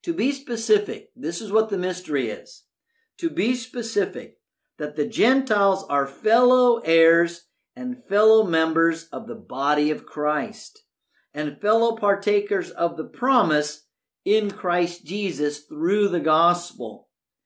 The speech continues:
of which I was made a minister according to the gift of God's grace which was given to me,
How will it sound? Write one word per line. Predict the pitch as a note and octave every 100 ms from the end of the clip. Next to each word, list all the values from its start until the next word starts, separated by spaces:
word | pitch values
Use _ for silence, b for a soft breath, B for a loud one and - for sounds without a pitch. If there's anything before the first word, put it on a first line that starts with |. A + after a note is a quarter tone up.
| _ _
of | C#3+ C#3+
which | D#3+ E3
I | D#3+
was | D#3+ E3
made | D#3+ D#3+ F3
a |
minister | E3 D3 C#3 C3 - C#3+ D3+ B B -
according | - D#3+ D3+ D3+
to | C3+
the | C3 C3
gift | C3 A3 A3
of | F#3+ C#3
God's | D#3 E3 E3+
grace | - C#3+ C3 C3 C3+
which | C3 C3+
was | A#2+
given | A2+ D#3+ D3 B2+
to | C3
me, | A#2+ A#2+ A#2+